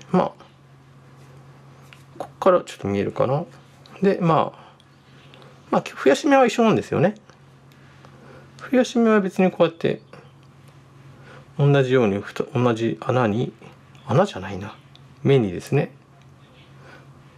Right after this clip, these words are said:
入れ-、今入れたところにまた同じにこうやって入れてあげる。で、ここにすくってあげると、まあ、増やせるよ。おっと、おっと。ちょっと、針が当たっちゃいましたね。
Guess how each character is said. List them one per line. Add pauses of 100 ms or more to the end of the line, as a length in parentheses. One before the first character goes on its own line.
(520)
入
れ-、
今
入
れ
た
と
こ
ろ
に
ま
た
同
じ
に
こ
う
や
っ
て (100)
入
れ
て
あ
げ
る。 (1800)
で、
こ
こ
に
す
く
っ
て
あ
げ
る
と、
ま
あ、
増
や
せ
る
よ。
お
っ (100)
と、
お
っ (180)
と。 (1500)
ち
ょ
っ
と、 (1040)
針
が
当
た
っ
ち
ゃ
い
ま
し
た
ね。